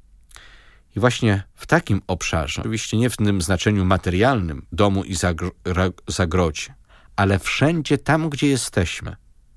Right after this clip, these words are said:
mamy być sługami Bożymi. I wzorem takiej służby pozostaje sam Pan Jezus.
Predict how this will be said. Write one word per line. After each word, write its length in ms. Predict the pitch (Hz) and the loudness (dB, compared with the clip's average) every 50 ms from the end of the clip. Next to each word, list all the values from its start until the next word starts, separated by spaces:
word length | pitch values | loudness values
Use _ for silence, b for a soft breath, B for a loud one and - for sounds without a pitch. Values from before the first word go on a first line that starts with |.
| - _ _ b b b b b b b b b b | -20 _ _ b b b b b b b b b b
mamy 460 | 107 95 95 107 120 147 160 170 156 | -2 2 6 6 6 6 4 0 0
być 380 | 113 92 110 135 131 - - - - | 0 2 2 2 2 0 -8 -8 -8
sługami 420 | - - 92 110 120 123 123 120 | -8 -4 0 2 2 2 2 0
Bożymi. 600 | 101 90 104 104 92 - 110 92 80 65 64 - - - _ _ _ _ _ - _ - _ _ - - - - - - - b b b b b b b b b b b b b | 0 2 0 0 2 2 0 -2 -2 -4 -8 -12 -16 -18 _ _ _ _ _ -20 _ -20 _ _ -20 -20 -20 -20 -20 -20 -20 b b b b b b b b b b b b b
I 80 | 92 87 | -2 -2
wzorem 440 | 78 - - 135 156 147 117 95 | 0 4 4 6 6 6 4 2
takiej 280 | 87 - 135 123 101 90 | 2 0 0 0 0 -2
służby 520 | - - 135 135 107 104 104 104 107 107 101 - - - - - - - - - _ _ _ - | 0 0 -2 -2 -2 -2 0 0 0 0 0 -6 -14 -20 -20 -20 -20 -20 -20 -20 _ _ _ -2
pozostaje 760 | - 104 87 98 85 - - 104 101 95 92 92 90 90 87 - _ _ _ | 0 0 2 2 0 0 0 2 2 2 2 0 0 -2 -6 -10 _ _ _
sam 320 | - - - - 95 92 85 | -10 -4 0 2 2 2 2
Pan 220 | - 95 92 90 | 0 0 0 2
Jezus. 640 | 82 82 82 76 - - - - - - - - | 2 0 0 -2 -4 -6 -8 -8 -10 -10 -10 -12